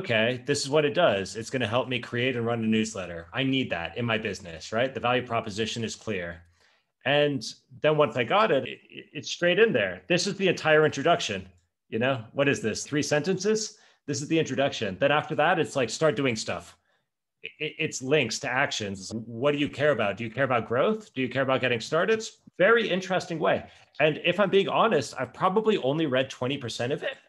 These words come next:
However, that was the twenty percent I needed. And I was delighted to have spent the fifty dollars to get that piece of it, 'cause that was what unlocked me.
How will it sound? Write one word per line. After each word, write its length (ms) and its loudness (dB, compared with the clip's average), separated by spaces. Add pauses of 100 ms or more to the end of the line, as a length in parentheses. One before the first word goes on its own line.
(240)
However, 600 2
that 180 -2
was 180 0
the 120 -4
twenty 400 -2
percent 440 -2
I 120 0
needed. 520 0 (380)
And 140 0
I 60 4
was 180 2
delighted 560 4
to 100 -6
have 100 -2
spent 280 0
the 80 -4
fifty 320 -2
dollars 480 0
to 100 -4
get 400 0
that 300 0
piece 320 -6
of 100 -10
it, 140 -12 (360)
'cause 360 -2
that 240 0
was 160 -2
what 160 4
unlocked 440 0
me. 220 -10